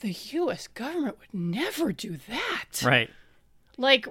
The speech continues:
Speaker 1: I really want people to understand where we're coming from <laughs> here. Like, it's not
Speaker 2: <laughs>
Speaker 1: just, it's not just like a, it's not any kind of, like, knee-jerk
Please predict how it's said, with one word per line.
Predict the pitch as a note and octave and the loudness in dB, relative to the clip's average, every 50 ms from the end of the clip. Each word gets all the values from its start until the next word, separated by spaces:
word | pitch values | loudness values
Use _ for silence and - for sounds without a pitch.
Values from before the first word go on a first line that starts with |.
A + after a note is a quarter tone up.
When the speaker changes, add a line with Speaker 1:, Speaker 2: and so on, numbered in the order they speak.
| - _ _ - A#3+ - | -14 _ _ -8 0 4
Speaker 1:
I | C#4+ D4+ | 4 4
really | D#4+ C#4 C#4 E4 F#4+ G4 G4 G#4 G4 | 4 4 4 4 6 6 6 6 4
want | E4+ D#4 D4+ D4+ D4 - | 4 4 4 2 2 0
people | - - C#4+ C#4+ A#3+ C4 C4+ - | -2 -2 -2 0 0 0 -2 -2
to | - B3 - B3 | -4 -4 -2 -2
understand | A#3 A#3+ A3+ G#3+ - - - A#3+ G#3 G3+ G3 F3+ F3 | 0 0 0 -2 -4 -4 -2 -2 -2 0 -2 -2 -2
where | F#3 F#3+ G3 F#3+ | -2 -2 0 -2
we're | G3 F3+ | -2 -4
coming | - - - - G#3 G3+ F#3+ F3 | -8 -10 -8 -6 -4 -4 -4 -6
from | - - F3+ F3 | -6 -6 -2 0
<laughs> | E3+ - - | 2 4 8
here. | - E4 E4 - F#4+ | 8 8 8 10 10
Like, | G4 C4+ C4 B3+ | 10 12 12 10
it's | C#4 - D4+ | 8 6 6
not | D4+ D4+ D#4+ F4+ - | 4 6 6 4 4
Speaker 2:
<laughs> | - D#4 | 2 -2
Speaker 1:
just, | D#4+ B3+ - - | -2 -2 -2 -4
it's | - C4 - - | -4 -4 -2 0
not | D4+ D#4+ F4+ G4 G4 | 2 4 4 4 2
just | - G4+ F#4 - - | 0 -4 -6 -2 -2
like | D#4+ - - | -2 -2 -2
a, | B3+ - - | -2 -2 0
it's | B3 B3 - - | -2 -4 -2 -4
not | C#4+ D4 D4+ D#4+ - - - - - - - - - - | -2 0 0 0 -2 -6 -12 -20 -20 -20 -20 -20 -10 -4
any | - C4+ D4+ E4+ E4 | -2 0 2 0 0
kind | - - C#4 C#4 C#4 | 0 0 0 0 0
of, | C4 | 0
like, | C4 B3 A3 | 0 -2 -2
knee-jerk | A#3 A#3+ A#3 B3 C4+ C4 A#3+ G#3+ G3+ B3 C4+ B3+ B3 A#3 A#3 - - - | -2 -4 -4 -4 -4 -4 -4 -4 -4 -2 0 0 0 0 -2 -6 -14 -20